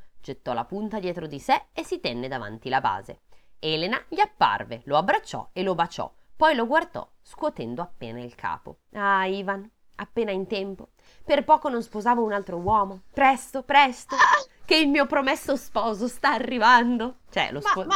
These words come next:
Speaker 2: sì, ma dovevi sposarti con un altro, cioè uno che dopo due anni manco ti è venuto a cercare, ma la
Speaker 1: Vabbè,
Speaker 2: stai
Speaker 1: vabbè,
Speaker 2: tossica.
Speaker 1: si vede che non è che gli piaceva tanto quello nuovo, cioè lei
Speaker 2: Insomma,
Speaker 1: pensava a
Speaker 2: lui
Speaker 1: Ivan.
Speaker 2: ti costringeva.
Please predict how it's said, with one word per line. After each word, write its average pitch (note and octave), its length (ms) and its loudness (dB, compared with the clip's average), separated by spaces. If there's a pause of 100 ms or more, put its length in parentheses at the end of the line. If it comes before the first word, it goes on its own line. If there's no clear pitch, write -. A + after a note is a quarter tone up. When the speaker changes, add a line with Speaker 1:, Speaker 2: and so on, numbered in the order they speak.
(140)
Speaker 2:
sì, - 220 -8
ma A#3+ 100 -2
dovevi D4+ 360 -4
sposarti B3 580 -6
con A3 100 -10
un G#3+ 140 -8
altro, F#3 420 -2
cioè G#3 100 -10
uno A#3+ 220 -10
che B3 160 -10
dopo A#3 220 -6
due B3+ 160 -2
anni B3+ 160 0
manco B3+ 280 -4
ti B3+ 80 -6
è B3 40 -4
venuto B3 240 -6
a C4 80 -6
cercare, B3+ 580 -2
ma D3 140 -6
la D3 120 -4
Speaker 1:
Vabbè, - 200 0
Speaker 2:
stai E3+ 160 2
Speaker 1:
vabbè, E3+ 240 6
Speaker 2:
tossica. - 180 -2
Speaker 1:
si - 120 -6
vede E3+ 200 0
che C#3+ 120 -6
non C#3 180 -6
è G#3 140 4
che A3+ 120 0
gli D#3+ 140 -2
piaceva D3+ 480 -2
tanto C#3 400 -2
quello C#3 220 -6
nuovo, B2+ 520 -2
cioè A#2+ 180 -6
lei B2 100 -4
Speaker 2:
Insomma, F#3 180 -4
Speaker 1:
pensava C3 400 2
a A#2 80 2
Speaker 2:
lui D#3 140 -8
Speaker 1:
Ivan. A2+ 300 -2
Speaker 2:
ti A#2 120 -10
costringeva. D#3+ 880 -6